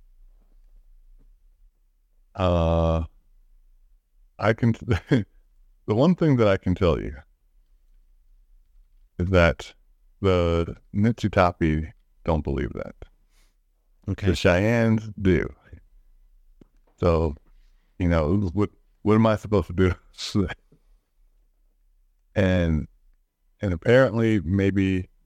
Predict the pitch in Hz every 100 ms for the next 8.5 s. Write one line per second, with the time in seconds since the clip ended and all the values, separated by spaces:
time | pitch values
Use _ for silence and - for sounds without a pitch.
0 | - 95 92 90 82 - _ _ - -
1 | 90 82 78 - 85 76 73 - - _
2 | _ _ _ - 117 98 87 _ _ _
3 | _ _ _ _ _ _ _ - - 160
4 | 175 147 127 113 104 - _ _ - 104
5 | 101 104 104 110 117 101 95 98 92 87
6 | - 95 90 82 73 98 95 85 92 85
7 | 85 - - - 80 _ _ - _ -
8 | - 80 90 - -